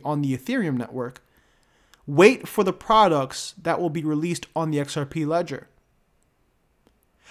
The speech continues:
I can tell you right now that I've been talking to fellow developers,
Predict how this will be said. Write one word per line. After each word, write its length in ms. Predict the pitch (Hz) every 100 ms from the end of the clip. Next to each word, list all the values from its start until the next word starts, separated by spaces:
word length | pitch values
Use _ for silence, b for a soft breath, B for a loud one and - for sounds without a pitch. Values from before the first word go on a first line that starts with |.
| B
I 80 | 180
can 140 | 180
tell 180 | 165 180
you 160 | 175 165
right 240 | 165 156
now 340 | 170 170 160
that 240 | 151 156 -
I've 200 | 151 170
been 200 | 151 170
talking 540 | - - 202 208 190 156
to 440 | - 170 156 151 b b b b _ _
fellow 420 | - - 220 196
developers, 1160 | 180 165 143 190 214 190 170 143 107 - - -